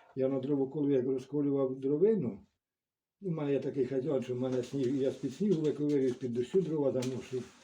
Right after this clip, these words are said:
то там вода виступала, ну, як, е, морквина його розколює, вода виступала.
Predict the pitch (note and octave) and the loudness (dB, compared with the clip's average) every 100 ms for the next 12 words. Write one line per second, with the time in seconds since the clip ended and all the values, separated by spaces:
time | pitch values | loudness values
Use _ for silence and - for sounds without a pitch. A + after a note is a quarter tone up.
0 | - - - _ - D3 F#3+ F#3+ F#3 E3 | -20 -20 -20 _ -6 0 4 6 6 8
1 | D3 B2+ B2+ - B2 B2 A2+ A2 B2 A#2+ | 6 6 4 0 -4 -2 0 -2 -2 0
2 | A#2+ B2 B2 B2+ B2+ B2 B2 C#3+ E3 D3 | 2 2 0 -2 0 0 -2 -8 -12 -4
3 | A#2+ A#2 C3+ C3 C3 B2+ C3 - F#3+ D#3+ | -4 2 2 4 6 6 4 4 6 6
4 | B2 C#3 C#3 A#2+ A2+ A#2+ B2+ B2+ - B2 | 4 4 4 4 2 -2 -2 -4 -4 -6
5 | A#2 G2+ G2 | -4 -6 -8